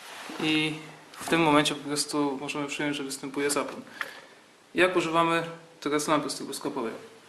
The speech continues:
Ustawiamy sobie tutaj, e, punkt G M P, tak? Ja sobie już tutaj zrobiłem wcześniej znaki, kiedy ustawiałem zapłon. O, tak sobie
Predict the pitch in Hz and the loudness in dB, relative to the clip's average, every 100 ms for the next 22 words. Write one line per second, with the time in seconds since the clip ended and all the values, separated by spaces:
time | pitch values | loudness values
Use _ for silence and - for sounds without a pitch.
0 | - - - - - - - - - - | -8 -8 -8 -12 -18 -20 -20 -16 -8 -2
1 | 160 156 202 180 160 151 160 160 - - | 4 6 6 6 4 6 6 4 -10 -16
2 | - - - - - - - - - - | -20 -20 -20 -20 -20 -20 -20 -20 -20 -20
3 | _ - _ _ _ _ _ - 147 147 | _ -20 _ _ _ _ _ -2 2 6
4 | 151 185 - - - - _ - - _ | 6 4 -2 -16 -20 -20 _ -20 -20 _
5 | - - 151 147 147 147 165 165 147 151 | -14 2 6 8 6 2 0 0 2 2
6 | 147 139 131 151 165 - - - - - | 2 0 6 6 6 -2 -16 -20 -20 -20
7 | - - - - - - - - - 156 | -20 -20 -20 -20 -20 -20 -20 -6 2 2
8 | 160 147 147 - - 147 143 147 143 - | 4 2 0 -2 -2 -2 -2 -2 -2 -2
9 | 175 160 147 156 151 147 - 143 139 143 | -2 -2 -2 0 0 0 0 -2 -2 -2
10 | 147 147 147 139 - 156 196 190 - - | -2 0 0 -2 -2 0 0 -2 -12 -16
11 | - - - - | -14 -14 -8 -6